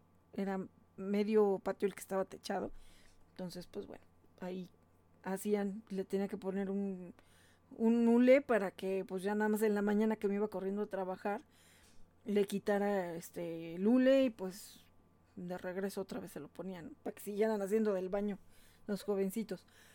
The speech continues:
Bueno, en ese caso se me escapó, pero pues,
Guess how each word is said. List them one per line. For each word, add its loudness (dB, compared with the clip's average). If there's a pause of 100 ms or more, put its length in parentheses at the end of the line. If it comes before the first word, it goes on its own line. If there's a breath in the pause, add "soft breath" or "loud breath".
(420 soft breath)
Bueno, 4 (1080)
en 2
ese 4
caso 4
se 0
me -6
escapó, -4 (580 soft breath)
pero 8 (340)
pues, -20